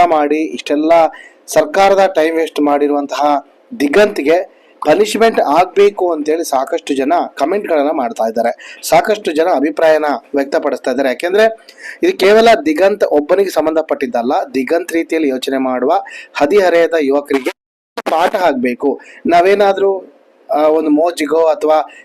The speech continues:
ಯಾವುದೋ ಟೆನ್ಷನ್ ಅಲ್ಲೋ ಈ ರೀತಿ ಮಾಡಿದ್ರೆ, ಪೇಚಿಗೆ ಸಿಲುಕಿಸಿದ್ರೆ ಅದರಿಂದ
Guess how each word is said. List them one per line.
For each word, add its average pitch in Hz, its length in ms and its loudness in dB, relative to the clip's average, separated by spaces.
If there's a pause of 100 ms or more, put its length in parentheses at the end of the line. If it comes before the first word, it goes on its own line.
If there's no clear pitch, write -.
ಯಾವುದೋ 160 600 2
ಟೆನ್ಷನ್ 170 360 -2
ಅಲ್ಲೋ 160 140 0
ಈ 147 140 2
ರೀತಿ 165 400 -2 (120)
ಮಾಡಿದ್ರೆ, 143 560 -2 (360)
ಪೇಚಿಗೆ 202 380 0
ಸಿಲುಕಿಸಿದ್ರೆ 143 540 -4
ಅದರಿಂದ 196 440 0